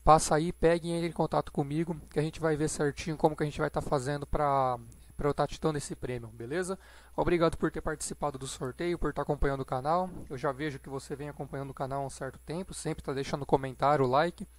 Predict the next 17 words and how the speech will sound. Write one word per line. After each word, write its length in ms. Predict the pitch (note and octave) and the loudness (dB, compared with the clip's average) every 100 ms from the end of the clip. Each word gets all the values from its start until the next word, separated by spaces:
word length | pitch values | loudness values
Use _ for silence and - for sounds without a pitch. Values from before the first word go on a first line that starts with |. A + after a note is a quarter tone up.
| - - - - - | -20 -20 -20 -16 -6
Agradeço 480 | C#3+ C#3+ D3 D#3 D3+ | -2 0 0 -2 -2
de 120 | D3+ | 2
verdade 480 | E3+ D3+ D3 C#3+ C#3 | 4 4 4 4 4
aí, 160 | E3 | 2
parabéns 560 | - E3+ E3+ D3 D3 C3+ | 0 2 2 0 -2 -2
aí 100 | C#3 | -2
por 140 | D#3 | -4
ter 120 | D3 | -4
sido 240 | D3 - C#3+ | -4 -2 -4
campeão, 540 | D#3+ C#3+ C3 B2 A#2 A2 - | -4 -4 -2 -2 -2 -8 -8
beleza? 480 | A#2+ B2 F#3 F#3 G3+ - - - - - - - - | -4 4 6 6 4 -2 -20 -20 -20 -20 -20 -20 -6
Tamo 300 | F#3 F#3+ E3 | -2 2 2
junto 280 | D3 D3 | 0 -2
então, 380 | C#3 - C3+ C3 | -4 0 0 2
amigo. 380 | C3 D#3 E3+ E3 - - - | 0 -2 -2 -4 -8 -14 -10
Obrigado 560 | D3+ C#3 C3+ D3 C#3+ | -8 -6 0 2 2
novamente. 720 | C3+ C3 C3 C3 E3+ F3+ - | 0 -2 -2 -4 -6 -8 -8